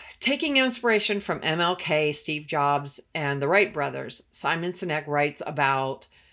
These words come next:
being more inspired and successful. He is known to be direct and straightforward,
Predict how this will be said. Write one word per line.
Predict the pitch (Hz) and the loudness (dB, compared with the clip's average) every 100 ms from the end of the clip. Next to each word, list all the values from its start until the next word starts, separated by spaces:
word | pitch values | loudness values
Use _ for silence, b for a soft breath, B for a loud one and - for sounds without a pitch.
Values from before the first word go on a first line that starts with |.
| b b 147 | b b -4
being | 170 165 160 156 156 147 _ _ | 0 0 -2 -4 -6 -10 _ _
more | 160 170 202 | 0 2 4
inspired | 202 - 165 160 151 151 147 - - | 2 0 0 0 0 -4 -8 -18 -10
and | - | -4
successful. | - - 123 120 - - _ _ _ b b b b | -2 -2 -4 -6 -12 -18 _ _ _ b b b b
He | - 185 175 | -8 -6 0
is | 185 202 190 | 4 4 4
known | 208 214 226 | 2 4 0
to | 220 | -2
be | 185 | -4
direct | 180 151 156 240 - - _ _ | -2 2 2 2 -4 -20 _ _
and | - 139 | -8 -6
straightforward, | - 190 254 196 170 143 139 143 | 0 2 2 0 0 2 -2 -4